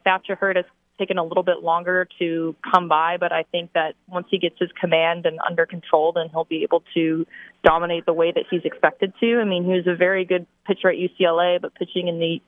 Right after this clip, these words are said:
S E C is a different ballgame. And, but I know that he was a very highly touted recruit out of high school. I talked to a scout today that said they, like, you know, "I have all the confidence that he'll get his stuff together." And then, um, you know,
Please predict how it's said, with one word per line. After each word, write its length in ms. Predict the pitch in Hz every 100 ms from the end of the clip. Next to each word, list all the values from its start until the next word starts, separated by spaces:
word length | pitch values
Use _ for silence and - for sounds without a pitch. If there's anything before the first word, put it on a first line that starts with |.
| _ -
S 100 | 185 -
E 80 | 185 -
C 140 | 185
is 100 | 185
a 40 | 175
different 280 | 185 175
ballgame. 480 | 175 160 180 190 226
And, 200 | 185 160 _ _ - _ _ -
but 80 |
I 40 | 202
know 160 | 220
that 100 | 226
he 80 | 208
was 140 | 240 208
a 60 |
very 200 | 208 208
highly 300 | - 196 202
touted 280 | - 190 196
recruit 300 | 185 - 208
out 100 | 190
of 80 | 180
high 180 | 175 185
school. 200 | - 175
I 60 | 170
talked 260 | - 180
to 80 | 185
a 20 | 175
scout 240 | - 180 -
today 240 | 165 175
that 120 | 156 -
said 120 | 175
they, 120 | 170 165
like, 160 | 165 - _ 180
you 100 | 180
know, 140 | 165
"I 60 | 175
have 100 | 185
all 100 | 175
the 80 |
confidence 460 | - 175 175 175 165
that 120 | 160 -
he'll 140 | 170
get 200 | 170 160 _ _
his 140 | 190 185
stuff 160 | - 160 -
together." 400 | 170 185 180 165
And 180 | 160 165
then, 240 | 160 165 _ _ _ _ _ -
um, 360 | 170 156 160
you 80 | 185
know, 160 | 175